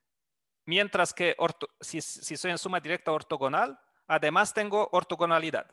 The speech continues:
¿ya? Eh, o sea, producto interno cero entre estos elementos,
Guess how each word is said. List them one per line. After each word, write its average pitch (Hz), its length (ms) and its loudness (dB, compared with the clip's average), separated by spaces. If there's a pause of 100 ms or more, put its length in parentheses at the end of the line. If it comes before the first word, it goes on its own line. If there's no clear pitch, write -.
(260)
¿ya? 139 200 -6 (240)
Eh, 127 600 0
o - 80 -6
sea, 156 400 -4
producto 147 300 -6
interno 139 320 -6
cero 151 320 -4
entre 135 640 -4
estos 135 300 -12
elementos, - 440 -14